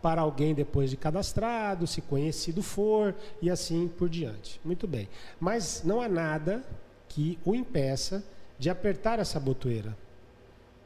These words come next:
Ok? Ele pode, né, o livre-arbítrio, se a gente quiser chamar assim,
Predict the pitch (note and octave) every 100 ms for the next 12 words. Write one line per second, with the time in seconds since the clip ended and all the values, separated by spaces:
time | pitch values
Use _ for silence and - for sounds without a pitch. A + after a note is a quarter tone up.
0 | - - - - A#2+ G#3+ C#4+ - - -
1 | D3+ A3 F#3+ E3+ E3+ G3+ C4 E3+ F#3+ E3
2 | F3 D#3+ C3+ F3 G#3+ F3+ D3+ C3 - C3
3 | C3+ C#3+ C#3 C3+ - E3